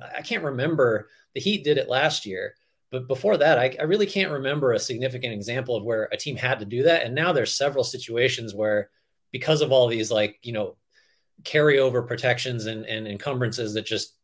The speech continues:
don't go away necessarily, and it just ruins, <laughs> it compromises your whole draft for, for years on end. So the Kings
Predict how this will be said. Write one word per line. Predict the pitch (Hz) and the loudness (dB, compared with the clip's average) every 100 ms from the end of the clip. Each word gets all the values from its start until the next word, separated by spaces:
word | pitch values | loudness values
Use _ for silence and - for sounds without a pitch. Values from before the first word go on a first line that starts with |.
| - | -2
don't | 127 147 | 0 4
go | 135 | 4
away | 117 131 147 | 6 6 4
necessarily, | 131 120 113 117 110 110 113 | 2 -2 -2 0 0 0 0
and | 107 117 _ | -2 -10 _
it | 131 135 | -16 -6
just | 156 147 | -4 0
ruins, | 143 190 180 165 | 4 6 4 0
<laughs> | 160 | -2
it | 220 - | -2 0
compromises | 190 220 226 185 160 147 | -2 0 2 4 4 2
your | 143 | 2
whole | 160 | 2
draft | 127 151 214 - | 2 0 0 -2
for, | 127 120 | -2 -2
for | - 127 | -6 -6
years | 120 139 131 | -2 0 2
on | 120 | 0
end. | 147 120 | 0 0
So | 135 120 - - - - - _ | 0 0 -2 -20 -20 -20 -20 _
the | - | 0
Kings | 151 202 196 - | 6 6 6 2